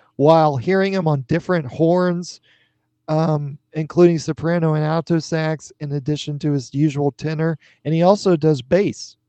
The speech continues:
which is just a neat aspect to this record. The musicality of the whole group is something to be admired and explored with each song on the record. There are some really great moments sprinkled throughout the album.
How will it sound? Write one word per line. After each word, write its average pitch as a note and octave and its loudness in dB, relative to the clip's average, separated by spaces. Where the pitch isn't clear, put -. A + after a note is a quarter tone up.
which D3+ -4
is C#3 -8
just - -10
a C3+ -4
neat C#3+ -4
aspect D3 -4
to C#3+ -6
this C3+ -4
record. C3+ -2
The D#3+ 2
musicality F#3 4
of E3 -2
the D#3+ 2
whole D#3+ 4
group D#3+ 2
is C#3+ -2
something D3+ -6
to C#3+ -6
be C#3+ -2
admired C3+ -2
and C3+ -6
explored C3+ 0
with C#3+ -2
each D3 -4
song D3 -2
on C#3+ -4
the C#3+ -2
record. C#3+ -2
There D3+ 6
are D#3+ 6
some D3+ -4
really D#3+ 2
great D3+ 0
moments D3 -2
sprinkled D3 -6
throughout C#3+ -2
the D#3+ -2
album. E3 0